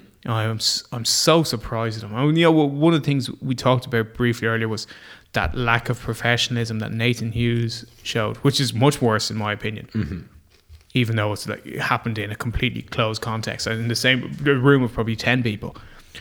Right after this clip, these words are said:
Speaker 1: When he tweeted from his own disciplinary hearing, like, what a joke. Oh, j-,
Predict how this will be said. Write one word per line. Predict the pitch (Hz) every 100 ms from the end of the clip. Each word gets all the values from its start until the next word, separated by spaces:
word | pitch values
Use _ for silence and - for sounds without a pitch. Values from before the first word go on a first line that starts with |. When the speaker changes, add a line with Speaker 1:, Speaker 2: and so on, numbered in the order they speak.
| -
Speaker 1:
When | -
he | 135
tweeted | - - 170 165 135
from | 123
his | 120
own | 113 143 139
disciplinary | 135 120 123 - 120 117 110
hearing, | 98 98 98 135 - _ _ _ - - _ _ _ -
like, | 113 -
what | 123 113
a | 104
joke. | 98 98 92 - - _ _ _ _ _ - _ _ _ _ -
Oh, | 87 110 101 -
j-, | -